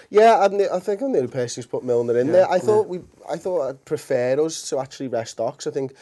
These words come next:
Speaker 1: you know, since Chan's gone down, um, for me, Ox has played probably more minutes out of the, out of the other midfield three. Henderson obviously had a suspension in the Champions
Speaker 2: Yeah.
Speaker 1: League last time out against Man City.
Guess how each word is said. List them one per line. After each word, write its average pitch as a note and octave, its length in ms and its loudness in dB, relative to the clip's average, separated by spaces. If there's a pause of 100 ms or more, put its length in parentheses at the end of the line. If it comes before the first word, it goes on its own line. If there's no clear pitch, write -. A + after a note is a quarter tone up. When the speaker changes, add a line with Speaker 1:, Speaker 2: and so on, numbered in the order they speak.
(200)
Speaker 1:
you C3 60 -6
know, B2+ 100 -2
since C3+ 280 -10
Chan's A2+ 380 -8
gone C#3+ 240 -2
down, C#3 500 -2
um, G#2+ 460 -4
for - 200 -10
me, A2+ 160 2
Ox B2+ 240 -6
has C3 100 -14
played A#2 360 -6 (220)
probably B2 360 -10
more A2 240 -4
minutes G#2+ 340 -8
out G2 100 -6
of A#2+ 40 -12
the, C#3 140 -6 (120)
out B2 120 -6
of - 40 -18
the C3 80 -8
other C3 120 -8
midfield B2+ 380 -8
three. A#2+ 160 -8
Henderson A2+ 380 -10
obviously A2+ 340 -10
had G#2 140 -6
a A2 60 -6
suspension G2+ 540 -12
in - 20 -10
the A2+ 80 -10
Champions G#2 420 -12
Speaker 2:
Yeah. A2 100 -10
Speaker 1:
League G#2 120 -10
last G2 240 -12
time A2+ 220 -8
out A2 180 -8
against G2+ 240 -14
Man G#2 140 -12
City. C3+ 400 -10